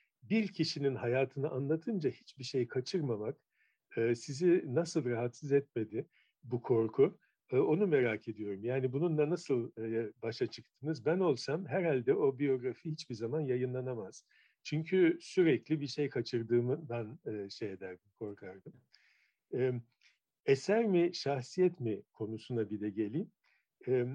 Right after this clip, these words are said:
bu tabii çok önemli bir, e, mesele. Yani, e, bu şeyin, e, e, hani meşhur,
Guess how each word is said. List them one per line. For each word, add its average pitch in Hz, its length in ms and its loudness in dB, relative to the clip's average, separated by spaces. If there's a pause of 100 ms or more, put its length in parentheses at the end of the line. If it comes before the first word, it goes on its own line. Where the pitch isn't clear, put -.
(400)
bu 196 320 2
tabii 190 340 2
çok 202 260 4
önemli 156 480 2
bir, 113 260 -4 (140)
e, 107 200 -8
mesele. 113 580 -6 (100)
Yani, 135 420 0 (500)
e, 117 340 0
bu 139 220 2
şeyin, 156 600 0
e, 123 40 -4 (680)
e, 110 40 -10 (160)
hani 123 240 -2
meşhur, 131 580 0